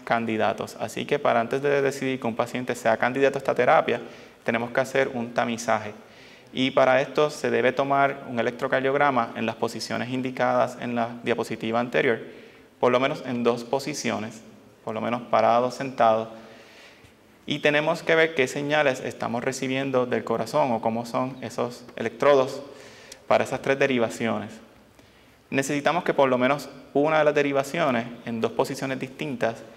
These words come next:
caigan dentro de uno de estos moldes de los que están marcados en este sistema, que ven uno amarillo, anaranjado.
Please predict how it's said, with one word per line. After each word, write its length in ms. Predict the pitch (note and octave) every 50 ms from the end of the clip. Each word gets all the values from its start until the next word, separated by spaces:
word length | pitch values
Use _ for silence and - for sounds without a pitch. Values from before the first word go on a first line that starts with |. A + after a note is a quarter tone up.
| - - - - - - _ -
caigan 380 | - E3+ F3+ E3 C#3+ B2+ B2
dentro 260 | A#2 A#2+ A#2+ A#2+ C#3 C#3
de 60 | C#3+
uno 140 | D3 D3 C#3
de 80 | C#3
estos 240 | C#3+ - C#3 C3+ C#3
moldes 500 | C#3 C#3+ D3 C#3 B2 A2+ A2+ A2 - - - - - - - - - - _ _ _ _ _ _ -
de 140 | A2+ A#2+ A#2
los 100 | A#2 A#2
que 420 | - - A#2 A#2 A2+ A2 A2 - -
están 320 | A2+ A2+ - - A2+ A2+
marcados 440 | A#2 B2+ B2+ - C#3+ C3+ C#3 C3+ C3
en 120 | A#2+ A#2
este 460 | A2 A2 A2+ - - B2+ B2 B2 B2 A#2+
sistema, 460 | - A#2+ A#2+ - - C3 A#2+ A2 G#2+
que 60 | -
ven 120 | A2+ A2
uno 160 | A2+ A2+ A#2 A2+
amarillo, 360 | A2+ A2+ C3 C3 C3 B2 A#2+
anaranjado. 680 | A#2 A2+ A2+ A2+ - - C3+ C3+ C3 B2+ B2 A#2+ -